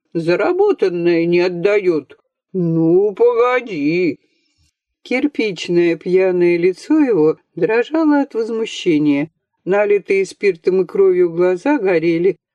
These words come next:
а свернутый болезнью с детства рот кривился к уху. Казалось, Кирюха кричит кому-то в сторону,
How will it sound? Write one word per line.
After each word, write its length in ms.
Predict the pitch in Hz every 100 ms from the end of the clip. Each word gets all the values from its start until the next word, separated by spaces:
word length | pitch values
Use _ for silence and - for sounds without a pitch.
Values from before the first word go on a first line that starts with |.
| _
а 140 | 165 185
свернутый 720 | - 185 170 165 170 151 160
болезнью 720 | 151 165 165 156 156 165 160
с 80 | 147
детства 540 | 165 160 - - 160
рот 280 | 175 285 - _ _ _
кривился 640 | - 202 208 311 302 - 277
к 160 | -
уху. 440 | 156 147 - 147 - _ _
Казалось, 600 | - 311 302 311 285 -
Кирюха 640 | - 233 254 349 - 151
кричит 520 | - 175 240 - 349 -
кому-то 540 | 269 277 247 240 -
в 40 | -
сторону, 680 | - 294 226 147 143 139